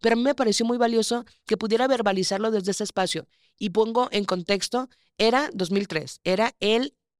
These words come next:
crack master de la vida del básquetbol en ese momento. Estaba en, luchando por ser entre Jordan y él, pero Jordan ya no, y ¿sabes? Yo me imagino, él como hombre hetero, con poder, mediáticamente muy,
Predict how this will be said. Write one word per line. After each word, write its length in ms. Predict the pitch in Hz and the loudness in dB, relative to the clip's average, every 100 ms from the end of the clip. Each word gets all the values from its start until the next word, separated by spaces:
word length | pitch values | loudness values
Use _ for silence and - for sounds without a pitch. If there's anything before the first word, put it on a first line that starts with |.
| _ _ | _ _
crack 380 | - 214 202 214 _ | 0 2 4 0 _
master 480 | 202 202 202 - 226 | -2 0 0 0 0
de 80 | 208 | 0
la 120 | 165 | 0
vida 260 | 170 180 185 _ _ _ | 0 0 -2 _ _ _
del 500 | 175 170 - - 156 | -4 -2 -4 -6 -4
básquetbol 460 | 160 165 190 175 180 | -2 -2 -2 0 0
en 100 | 175 | 0
ese 160 | 165 | -2
momento. 520 | 180 160 165 180 202 208 - - | -2 0 -2 0 -2 -2 -8 -8
Estaba 440 | 156 - 175 190 196 | -6 -2 0 0 -2
en, 540 | 180 175 165 160 156 | -4 -2 -2 -4 -4
luchando 420 | 170 165 175 180 180 | -2 0 -2 -2 -4
por 160 | 165 | -6
ser 240 | 160 175 - | -2 -2 -2
entre 280 | 156 160 160 | -6 -6 0
Jordan 360 | 180 190 190 180 | 0 2 0 -2
y 120 | 165 | -2
él, 120 | 175 | -2
pero 160 | 180 165 | -2 -2
Jordan 300 | 165 170 175 | 0 0 -2
ya 120 | 170 | -2
no, 180 | 170 175 | 0 0
y 60 | 180 | -2
¿sabes? 360 | - 185 233 - - - - - _ _ _ _ - _ _ _ _ | -2 0 0 0 -6 -6 -10 -16 _ _ _ _ -20 _ _ _ _
Yo 160 | 214 262 | -2 2
me 120 | 294 | 4
imagino, 540 | 320 254 233 196 143 - _ _ _ _ _ - | 2 2 2 0 -4 -12 _ _ _ _ _ -6
él 120 | 190 | -2
como 260 | 240 226 185 | 0 2 2
hombre 220 | 190 - | 2 0
hetero, 380 | 156 - 180 160 | -4 0 0 0
con 260 | 131 185 214 | 0 -2 -2
poder, 460 | 160 151 151 - _ _ _ _ _ _ | -2 -2 -4 -12 _ _ _ _ _ _
mediáticamente 800 | 160 156 208 - - 170 170 185 | -6 -2 0 0 0 0 0 0
muy, 280 | 180 196 | 2 2